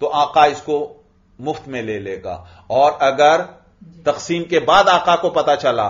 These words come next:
तब भी आका इस गुलाम को ले लेगा और इसका इवज आएगा, लेकिन वो इवज वो आका नहीं अदा करेगा, बल्कि बैतुल माल से वो इवज अदा किया जाएगा।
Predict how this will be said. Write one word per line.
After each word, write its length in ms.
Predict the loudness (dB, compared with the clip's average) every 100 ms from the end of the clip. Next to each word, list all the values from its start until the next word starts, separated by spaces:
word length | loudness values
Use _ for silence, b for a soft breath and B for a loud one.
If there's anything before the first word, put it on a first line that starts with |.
| -6 B 2
तब 220 | 2 2
भी 140 | -4 -2
आका 340 | 0 4 6
इस 180 | 4 2
गुलाम 300 | 0 2 2
को 160 | 0 -2
ले 200 | 0 0
लेगा 640 | 0 0 0 0 -4 0
और 160 | 2 2
इसका 400 | 0 0 4 4
इवज 380 | 4 4 4 6
आएगा, 680 | 6 6 6 4 4 -2 -10
लेकिन 260 | -8 -6
वो 260 | -2 0 0
इवज 420 | 0 2 4 2 -2 -20 _ _ _ _ _ _ -6
वो 80 | -4
आका 460 | 0 0 4 4
नहीं 220 | 4 0
अदा 280 | 0 4 6
करेगा, 540 | 6 6 4 4 4 2
बल्कि 400 | 2 0 0 -2
बैतुल 380 | 0 -2 -4
माल 380 | -6 -2 2 2
से 140 | 0 -2
वो 160 | -2
इवज 340 | -2 -2 -4 -4
अदा 280 | -10 -6 -6
किया 340 | -6 -10 -8
जाएगा। 580 | -8 -10 -12 -10 -12 -14